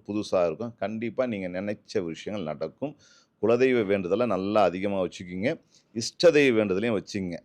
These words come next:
இந்த இது திருமண சம்பந்தமான விஷயத்துக்கு பலத்தை கொடுக்கக்கூடியதா இருக்கும். கண்டிப்பா நீங்க நினைக்கிற மாதிரி ஒரு நல்ல பொண்ணு, நல்ல பையனா கிடைச்சு, நல்ல கல்யாணங்கள் நடந்து, நல்ல வாழ்க்கை தொடங்கும்.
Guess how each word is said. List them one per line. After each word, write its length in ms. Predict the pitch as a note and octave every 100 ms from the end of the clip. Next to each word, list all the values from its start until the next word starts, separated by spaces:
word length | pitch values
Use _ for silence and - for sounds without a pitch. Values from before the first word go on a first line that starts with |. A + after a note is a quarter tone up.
| _ _ _
இந்த 440 | G#2 A2 A#2 A#2 A2
இது 340 | G#2 E3 D#3
திருமண 460 | _ C3+ D3+ D3 C#3+
சம்பந்தமான 840 | - A2+ A2+ G#2+ G2+ G2+ G2 F#2+
விஷயத்துக்கு 560 | F2 - G2+ - A#2 D3 F#2+
பலத்தை 440 | G2 B2 - A#2+
கொடுக்கக்கூடியதா 680 | G#2 G2 G2+ - F2+ F2 F#2
இருக்கும். 280 | E2+ D#2 C#3
கண்டிப்பா 460 | B2+ G2 G#2 G#2 C3+
நீங்க 160 | A#2+
நினைக்கிற 480 | F#2+ F2 F#2 G2 F#2
மாதிரி 460 | F#2+ G2 G#2+ B2 C#3 _ _ _
ஒரு 140 | G2+
நல்ல 240 | F#2+ F#2+ F#2+
பொண்ணு, 220 | E2 G2+
நல்ல 260 | F#2+ F2+ F#2
பையனா 340 | E2 F2 F2+
கிடைச்சு, 480 | E2 E2+ E2 D3 - _ _ _ -
நல்ல 260 | A2 G#2+
கல்யாணங்கள் 480 | G2 F#2+ F#2+ F#2+ E2+
நடந்து, 380 | E2 E2 G#2 B2+
நல்ல 280 | G2+ G2 F#2
வாழ்க்கை 420 | D#2 D#2+ D2+ G#2+
தொடங்கும். 500 | - D2+ D2+ D2